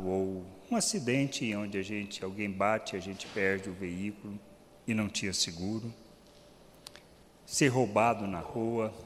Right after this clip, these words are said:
roubar aquilo que a gente sempre custou e foi difícil comprar. Como é que eu me reajo a isso?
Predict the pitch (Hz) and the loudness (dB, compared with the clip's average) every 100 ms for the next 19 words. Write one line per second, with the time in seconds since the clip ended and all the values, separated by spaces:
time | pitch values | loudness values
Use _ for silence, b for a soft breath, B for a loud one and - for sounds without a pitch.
0 | - - - - - 120 110 117 113 101 | -18 -20 -20 -20 -6 -2 6 6 6 2
1 | 123 107 - 98 110 101 - - 131 - | -2 -2 -2 -4 -4 -6 -6 -2 -2 -2
2 | 113 107 101 - 120 - - 135 135 120 | -2 0 -2 -4 -4 -4 -2 2 2 2
3 | - 104 104 - 107 - 101 - 78 85 | -2 -4 -4 -8 -6 -6 -8 -10 -10 -8
4 | 82 80 - 349 339 - 156 131 101 110 | -8 -10 -14 -12 -12 -6 -4 -4 -4 0
5 | 95 95 95 - 82 76 78 - - | 4 4 2 -4 -8 -10 -12 -12 -12